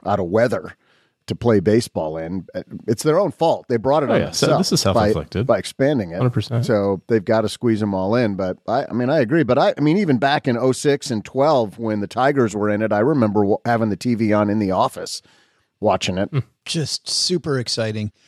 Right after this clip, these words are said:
Speaker 1: But it's great. I, I agree with you, Joe. Everybody knows what's on the line. And so when you get a walk-off like that,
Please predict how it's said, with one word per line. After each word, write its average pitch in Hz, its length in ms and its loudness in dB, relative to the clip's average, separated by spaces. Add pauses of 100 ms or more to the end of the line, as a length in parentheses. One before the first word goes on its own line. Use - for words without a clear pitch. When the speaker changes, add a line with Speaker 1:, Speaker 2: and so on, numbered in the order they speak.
(140)
Speaker 1:
But 214 120 4
it's 214 140 0
great. 214 320 2
I, 170 120 -2
I 196 120 0
agree 196 260 2
with 147 120 2
you, 131 80 0
Joe. 135 360 2
Everybody 165 500 2
knows 123 480 2
what's 113 240 -2
on 107 160 -2
the 98 80 -6
line. 95 360 -6
And 90 120 -10
so 117 120 2
when 110 140 2
you 117 120 4
get 120 140 4
a 110 40 4
walk-off 104 580 0
like 98 220 -2
that, 87 320 -2